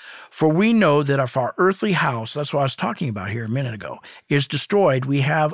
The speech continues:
a building from God, a house not made with hands, eternal in the heavens. For in this we groan earnestly to be clothed with our habitation which is from heaven.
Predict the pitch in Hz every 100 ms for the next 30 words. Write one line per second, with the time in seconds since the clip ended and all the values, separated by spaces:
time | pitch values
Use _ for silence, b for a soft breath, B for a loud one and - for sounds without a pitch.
0 | - 123 127 151 170 190 185 147 131 131
1 | 123 98 90 B B 131 117 156 170 -
2 | 180 180 156 147 156 156 147 127 107 120
3 | - B B 131 123 170 190 196 175 160
4 | 143 175 190 101 73 - B B B -
5 | 170 - 208 214 - - 156 139 143 180
6 | 214 190 139 117 - 202 196 160 139 104
7 | 85 _ b - 151 160 - - 202 202
8 | 160 135 131 127 135 170 170 170 175 165
9 | 147 131 135 135 - 127 120 165 147 98